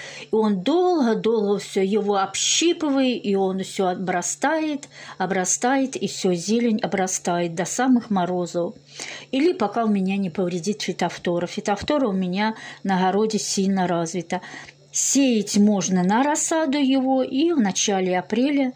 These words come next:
мая в открытый грунт. На расстоянии пятнадцать-двадцать сантиметров нужно оставлять кустик от кустика. Ну, у меня где-то на расстоянии десяти сантиметров. Я очень довольна этим сортом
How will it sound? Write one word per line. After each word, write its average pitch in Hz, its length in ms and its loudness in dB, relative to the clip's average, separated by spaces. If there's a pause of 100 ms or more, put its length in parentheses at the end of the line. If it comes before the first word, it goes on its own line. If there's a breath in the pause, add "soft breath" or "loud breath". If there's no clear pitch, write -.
(560 loud breath)
мая 220 600 2
в 196 80 -2
открытый 196 560 -2
грунт. 175 600 -4 (1080)
На 208 100 2
расстоянии 247 500 2
пятнадцать-двадцать 220 760 -2
сантиметров 214 640 0
нужно 180 320 -6
оставлять 175 480 -2
кустик - 400 -6
от 175 160 -4
кустика. - 500 -10 (300 loud breath)
Ну, 262 100 0
у 339 60 2
меня 190 260 4
где-то 202 300 -2
на 175 120 -2
расстоянии 185 440 -2
десяти 185 320 -4
сантиметров. 175 680 -6 (280 loud breath)
Я 226 180 0
очень 226 540 2
довольна 190 420 0
этим 185 480 -2
сортом 320 720 -2